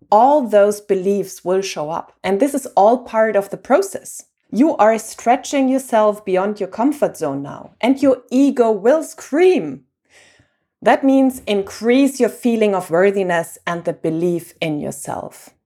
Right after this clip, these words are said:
I have several ways how I do that. You know, I keep on selling at higher price points.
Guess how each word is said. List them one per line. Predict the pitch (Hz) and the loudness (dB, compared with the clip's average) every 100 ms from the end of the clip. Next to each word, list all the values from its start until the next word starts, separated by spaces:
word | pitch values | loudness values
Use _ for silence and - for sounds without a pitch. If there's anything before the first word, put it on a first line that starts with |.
| _ _ _ | _ _ _
I | 208 | 2
have | 320 349 | 4 2
several | - 247 277 233 | 2 2 4 2
ways | 185 196 220 208 | 2 0 0 -4
how | 180 | -4
I | 165 | -4
do | 160 185 | -4 -4
that. | 190 - - - - _ _ _ _ _ _ _ | -4 -6 -10 -18 -20 _ _ _ _ _ _ _
You | 185 | 0
know, | 233 320 - - - _ _ _ | 0 0 -6 -20 -20 _ _ _
I | 233 330 - _ _ _ | 2 2 -2 _ _ _
keep | - 285 320 320 | -4 0 0 2
on | 320 | 0
selling | 285 - 226 233 220 | 0 0 0 2 -2
at | 208 | -4
higher | 208 202 202 | -2 0 2
price | 190 185 180 - | 0 -6 -6 -8
points. | _ - - - - - | _ -14 -14 -16 -16 -18